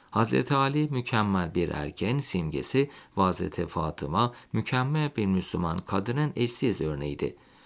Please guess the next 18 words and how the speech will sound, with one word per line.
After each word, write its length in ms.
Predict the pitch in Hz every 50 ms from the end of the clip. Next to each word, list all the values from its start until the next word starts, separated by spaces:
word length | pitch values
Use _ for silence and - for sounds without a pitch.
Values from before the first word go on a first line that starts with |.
| - - -
Hazreti 460 | - - 113 123 131 143 143 143 151 147
Ali 260 | 143 147 165 160 131
aleyhisselam 560 | 90 87 82 82 80 - 80 80 95 110 127
çocukluk 600 | 120 - 104 98 - 98 95 92 90 90 - -
çağından 600 | - 98 82 78 78 80 76 78 82 101 123 131
itibaren 720 | - 90 87 - - 92 80 76 67 - - 98 123 123 123 - - - - -
Allah 400 | 110 120 123 131 147 147 143 131 -
Resulü'nün 720 | 110 101 - - 92 87 87 82 82 76 78 90 113 117 120 - - - - -
gözetiminde 840 | - 104 98 85 87 87 - - 85 80 80 76 69 - 127 151 151
ve 220 | 147 131 131 127 -
doğrudan 460 | 110 98 80 78 71 69 82 110 127
o 120 | 117 101
Hazretin 540 | 92 87 80 - 82 82 80 - 87 85 80
talim 400 | 80 87 85 87 92 120 147 151
ve 120 | 139 135 131
terbiyesini 720 | - - 104 92 87 78 87 80 78 - - 78 80 82
alarak 480 | 69 64 69 76 78 65 67 71 - -
yetişti 520 | - - - 85 92 - - 156 160 160